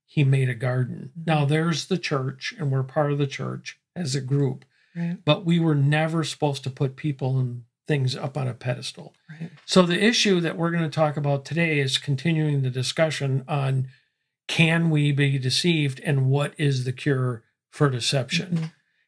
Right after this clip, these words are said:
Speaker 1: And so we'll go, uh, jump right in. Let's get started.
Speaker 2: Okay.
Speaker 1: Someone said recently,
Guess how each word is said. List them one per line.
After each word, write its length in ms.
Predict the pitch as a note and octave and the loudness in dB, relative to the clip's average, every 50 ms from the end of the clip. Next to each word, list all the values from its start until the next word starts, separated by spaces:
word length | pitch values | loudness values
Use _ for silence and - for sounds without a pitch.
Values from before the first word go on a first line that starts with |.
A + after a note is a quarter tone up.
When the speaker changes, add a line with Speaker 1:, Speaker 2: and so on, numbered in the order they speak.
| _ _ | _ _
Speaker 1:
And 160 | - C#3+ C3+ | 2 4 4
so 460 | - - D#3 C#3+ C#3+ C#3+ C#3 C#3 C#3 C#3+ A3+ | 4 4 4 4 4 4 4 2 2 0 -2
we'll 280 | G3+ D#3 D#3 D#3+ D#3 D3 | 0 2 2 2 2 2
go, 500 | D#3 D3+ D3 C#3+ C#3+ C#3+ D3 - - - | 2 2 2 2 0 -2 -4 -6 -8 -8
uh, 300 | A3 D#3 C#3+ C#3 C3 B2+ | -2 0 0 2 2 0
jump 360 | B2 A#2+ A#2+ C#3 C#3+ C3+ C3 C3+ | -2 0 0 0 2 0 0 -2
right 280 | D3 C#3 C3+ C#3 C3+ | -2 0 0 0 0
in. 320 | C3+ C3+ C#3 C#3 C#3 C3+ C3 - _ _ _ _ _ _ - | 0 0 2 0 0 -2 -2 -6 _ _ _ _ _ _ -4
Let's 200 | - C#3+ C3+ - | -4 -2 0 2
get 140 | - D#3+ D3 | 0 0 0
started. 420 | - - F#3 G3 G#3+ G#3 C#3 - - _ - | 2 2 2 4 2 2 -2 -6 -10 _ -8
Speaker 2:
Okay. 400 | D#3 D3 - - F#3 F3+ F3 D#3+ - _ _ _ | -8 -8 -4 -2 -2 0 0 -2 -4 _ _ _
Speaker 1:
Someone 500 | - - - F3+ E3 E3 D#3+ D3+ C#3 C3 | -4 4 4 6 6 6 4 4 4 2
said 260 | C3 - D3+ C3+ C3 | 2 2 2 2 4
recently, 640 | C3+ C#3 C#3 C3 - E3+ - F#3 D3+ C#3+ C3+ C3+ C3 | 4 2 2 2 -2 -4 -2 0 2 2 2 2 0